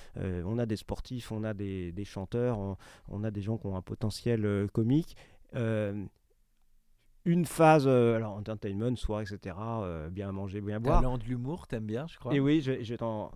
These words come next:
Speaker 1: dire quelques mots, parce qu'effectivement, ça a plutôt été les thématiques des dernières années. Et puis aussi une partie, euh, euh, émotionnelle, et, et ça va te parler, euh, où en fait,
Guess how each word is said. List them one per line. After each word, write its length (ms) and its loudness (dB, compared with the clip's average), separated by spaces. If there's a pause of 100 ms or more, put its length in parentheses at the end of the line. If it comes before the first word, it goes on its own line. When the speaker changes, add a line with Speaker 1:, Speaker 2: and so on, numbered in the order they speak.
(140)
Speaker 1:
dire 220 -12
quelques 200 -12
mots, 160 -4
parce 120 -14
qu'effectivement, 340 -6
ça 80 -8
a 40 -10
plutôt 200 -2
été 140 -2
les 80 0
thématiques 380 2
des 80 -4
dernières 300 0
années. 220 0 (320)
Et 100 2
puis 180 6
aussi 360 4
une 120 0
partie, 460 -2
euh, 360 0 (160)
euh, 320 -4 (220)
émotionnelle, 600 2
et, 180 6
et 60 -4
ça 140 -2
va 120 2
te 80 -18
parler, 460 2 (280)
euh, 180 -2
où 160 0
en 60 2
fait, 380 2